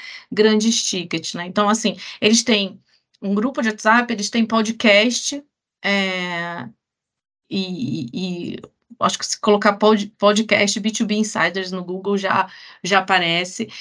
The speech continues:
Eles batem papo com pessoas, é, do mundo inteiro, é, e com pessoas do Brasil, se fala de A B M, se fala de novo inbound, mas muito no B two B. Eu, eu, é, tenho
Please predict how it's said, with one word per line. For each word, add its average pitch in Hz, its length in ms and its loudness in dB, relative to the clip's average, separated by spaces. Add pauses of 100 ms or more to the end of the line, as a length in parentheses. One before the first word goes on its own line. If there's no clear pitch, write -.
(180)
Eles 208 320 2
batem 233 480 0
papo 208 380 -4
com 214 160 -10
pessoas, 208 600 -8
é, 190 280 -2
do 196 140 -6
mundo 214 240 0
inteiro, 233 720 2 (580)
é, 180 460 -8
e 196 140 -4
com 190 260 -8
pessoas 196 400 0
do 185 80 -6
Brasil, 185 460 2
se 208 120 -2
fala 208 220 4
de 202 80 4
A 190 60 4
B 185 100 0
M, 185 240 0
se - 140 -8
fala 202 200 0
de 202 120 -2
novo 190 200 0
inbound, 175 460 2 (180)
mas 196 160 2
muito 262 600 6
no 277 100 4
B 233 140 4
two 233 180 -2
B. 170 320 -4 (180)
Eu, 190 260 0
eu, 196 720 0
é, 180 380 2 (140)
tenho 190 600 2